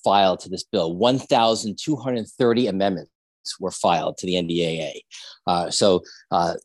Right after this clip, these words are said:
downtown, as well as the Rules Committee, had a lot to sort through. Uh, out of the t-, one thousand two hundred thirty, they are considering six hundred fifty of those amendments. Uh, they went through a lot of them yesterday and hope to complete the rest of them, uh, today. Um,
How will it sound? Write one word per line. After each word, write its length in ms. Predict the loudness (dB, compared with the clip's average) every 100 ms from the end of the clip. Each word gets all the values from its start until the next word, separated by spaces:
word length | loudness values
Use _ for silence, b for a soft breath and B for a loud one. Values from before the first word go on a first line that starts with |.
| -2
downtown, 640 | 4 4 4 4 4 2 0
as 240 | -2 -2
well 100 | -4
as 60 | -4
the 100 | -2
Rules 220 | -2 -2
Committee, 220 | -6 -6
had 100 | -4
a 60 | 0
lot 220 | 0 0
to 40 | -4
sort 280 | -6 -6 -6
through. 280 | -4 -4 -4 _ _ -6
Uh, 300 | -4 -2 -2
out 160 | 2 2
of 80 | 2
the 60 |
t-, 140 | -4 -12
one 220 | -6 -6 0
thousand 320 | 0 0 -6
two 80 | -6
hundred 180 | -6
thirty, 260 | -2 0 2
they 200 | 0 0
are 160 | -2 -4
considering 600 | -8 -4 0 2 0 -2
six 320 | -4 -6 -4
hundred 260 | -4 -4 -4 0
fifty 300 | -2 2 0
of 80 |
those 160 | 0 -2
amendments. 420 | -2 -2 -6 -10 b b b
Uh, 180 | -4 -2
they 160 | 0 2
went 220 | 2 2
through 100 | 4
a 40 |
lot 120 | 6
of 60 | 6
them 80 | 4
yesterday 540 | 2 2 0 2 0
and 100 | -4
hope 180 | -6 -6
to 120 | -8
complete 500 | -12 -16 -4 0 0
the 80 | 0
rest 280 | 0 0 -2
of 60 | -2
them, 280 | 0 0 -2
uh, 100 | -4
today. 540 | -4 2 4 4 2 -10 B B B 0
Um, 240 | 2